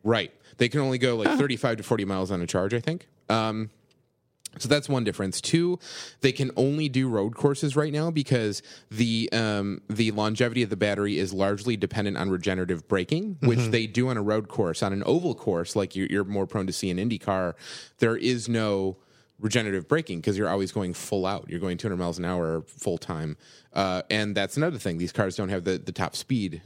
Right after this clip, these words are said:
Speaker 1: um, of a traditional IndyCar or Formula One car. So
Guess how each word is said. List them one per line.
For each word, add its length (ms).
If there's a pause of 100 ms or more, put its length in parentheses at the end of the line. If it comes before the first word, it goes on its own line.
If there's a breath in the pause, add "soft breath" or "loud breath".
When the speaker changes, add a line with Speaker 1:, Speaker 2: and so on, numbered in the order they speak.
Speaker 1:
um, 440
of 180
a 160
traditional 720 (440 soft breath)
IndyCar 540
or 60
Formula 320
One 160
car. 180
So 300